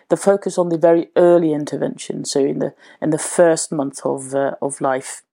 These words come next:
which was the, uh, was the focus of the, of the researchers. Although we know that healthcare provider, uh, administered early childhood development programs may improve,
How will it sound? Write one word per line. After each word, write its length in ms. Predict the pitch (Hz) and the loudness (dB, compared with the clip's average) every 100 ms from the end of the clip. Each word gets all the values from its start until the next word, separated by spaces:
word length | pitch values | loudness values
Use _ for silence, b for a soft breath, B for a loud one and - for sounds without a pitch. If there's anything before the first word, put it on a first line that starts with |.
| _ | _
which 260 | - 135 - | -6 -6 -2
was 280 | 147 135 - | -2 -2 -2
the, 400 | 139 135 135 139 | 0 0 -2 -2
uh, 120 | 135 - | -2 -4
was 200 | 139 - | -6 -4
the 100 | 139 | -6
focus 480 | - 135 135 139 139 | -2 -2 -2 -6 -8
of 240 | 131 - | -10 -8
the, 420 | 139 139 131 131 - | -6 -6 -8 -12 -12
of 160 | - - | -10 -6
the 100 | 143 | -4
researchers. 760 | 143 - 143 139 - 131 - _ _ _ _ _ _ _ _ | -4 -2 -2 -2 -4 -6 -8 _ _ _ _ _ _ _ _
Although 260 | - 185 185 | 0 2 2
we 120 | 185 | 2
know 260 | 180 175 175 | 2 2 2
that 500 | 156 143 - - - - | 0 -2 -6 -10 -10 -6
healthcare 500 | - 160 - 160 - | -2 -2 0 -4 -2
provider, 680 | 151 151 143 143 143 139 _ _ - | -4 -2 -2 0 -2 -4 _ _ -10
uh, 160 | 139 147 | -6 -6
administered 640 | - 151 147 - - 139 - _ - | -6 -6 -6 -4 -4 -6 -8 _ -6
early 180 | 139 139 | -4 -4
childhood 460 | - 139 139 - | -4 -4 -6 -8
development 500 | - 139 135 143 131 - | -6 -4 -6 -8 -10 -6
programs 600 | 143 143 147 143 143 - B B B B B | -4 -4 -4 -6 -10 -14 B B B B B
may 240 | 147 180 220 | 0 2 2
improve, 580 | 156 - 127 135 139 | 0 -2 -2 -4 -8